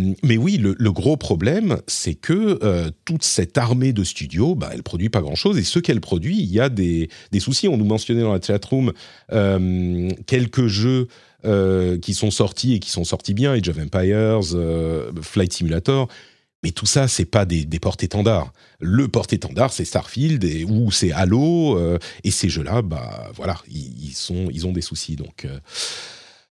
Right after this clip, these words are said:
à, à choisir, évidemment qu'on va, euh, se dire, bah oui, il vaut mieux le décaler, mais ça veut pas dire que ça pose pas de problème. Euh, une question que j'ai v-, beaucoup vue,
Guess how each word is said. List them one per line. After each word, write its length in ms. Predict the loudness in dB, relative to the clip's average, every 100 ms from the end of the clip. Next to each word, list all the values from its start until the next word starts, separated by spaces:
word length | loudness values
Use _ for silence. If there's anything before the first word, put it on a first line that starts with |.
| -6
à, 100 | -6 0
à 120 | 0
choisir, 680 | 4 2 4 2 4 2 0 -2
évidemment 760 | 0 2 4 4 4 4 2 0 -6
qu'on 260 | -2 2 4
va, 420 | 4 4 2 -2 -6
euh, 340 | -4 -4 -4
se 160 | -4 -2
dire, 300 | 2 2 2
bah 80 | 2
oui, 120 | 2
il 60 | 2
vaut 120 | 0
mieux 160 | 2 2
le 40 |
décaler, 560 | 0 2 2 2 0 -6
mais 300 | -6 -6 -6
ça 140 | -8 -8
veut 100 | -4
pas 100 | 0
dire 160 | 0
que 80 | -2
ça 140 | -4
pose 160 | -2 -2
pas 100 | -2
de 60 | -2
problème. 420 | -2 0 2 0 -6 -20 _ 2
Euh, 340 | 2 4 2 0
une 160 | 0 2
question 300 | 0 0 0
que 60 | 2
j'ai 60 |
v-, 160 | 2 0 -4
beaucoup 520 | 0 0 0 -2 0
vue, 440 | 2 2 0 -4